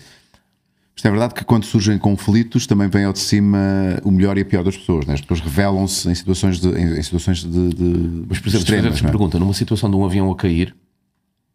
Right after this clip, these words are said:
Speaker 1: Não te sei dizer.
Speaker 2: dois cenários.
Speaker 1: Não.
Speaker 2: O, o cenário A,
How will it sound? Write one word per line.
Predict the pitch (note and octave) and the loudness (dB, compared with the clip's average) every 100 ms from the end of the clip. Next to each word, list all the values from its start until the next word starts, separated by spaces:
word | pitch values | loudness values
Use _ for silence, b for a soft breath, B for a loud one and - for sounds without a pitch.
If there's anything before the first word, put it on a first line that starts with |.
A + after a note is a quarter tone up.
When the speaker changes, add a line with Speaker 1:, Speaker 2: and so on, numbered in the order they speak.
| _ _ | _ _
Speaker 1:
Não | A2+ A#2 | 2 2
te | - | 2
sei | G#2 | 2
dizer. | F#2 A#2 | 2 2
Speaker 2:
dois | B2+ | 2
cenários. | C3 G#2 D#2 D2+ | 2 0 0 -6
Speaker 1:
Não. | - F2 G2 | -4 0 2
Speaker 2:
O, | G2+ G2+ | 2 0
o | G2 | 0
cenário | - B2+ C3 A#2+ | 2 2 2 2
A, | G2+ D2 - | 0 -2 -10